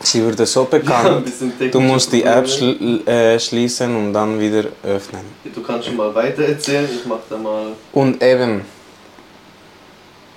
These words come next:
Speaker 1: <laughs> Ich weiß nicht, wollen wir zum nächsten
Speaker 2: Warte.
Speaker 1: Thema gehen?
Speaker 2: <laughs>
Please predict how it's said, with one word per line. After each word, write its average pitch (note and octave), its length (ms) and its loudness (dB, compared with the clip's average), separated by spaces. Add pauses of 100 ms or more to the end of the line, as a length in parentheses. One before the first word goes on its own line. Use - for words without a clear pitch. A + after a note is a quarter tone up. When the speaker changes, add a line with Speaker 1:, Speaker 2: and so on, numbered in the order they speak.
(760)
Speaker 1:
<laughs> - 40 0 (1300)
Ich - 80 -6
weiß C3+ 180 4
nicht, C#3+ 240 2
wollen C3 240 4
wir C#3 140 4
zum B2 200 2
nächsten C3 220 2 (120)
Speaker 2:
Warte. D#3 100 6
Speaker 1:
Thema D3+ 180 4
gehen? G#2+ 480 2
Speaker 2:
<laughs> G#3+ 160 -6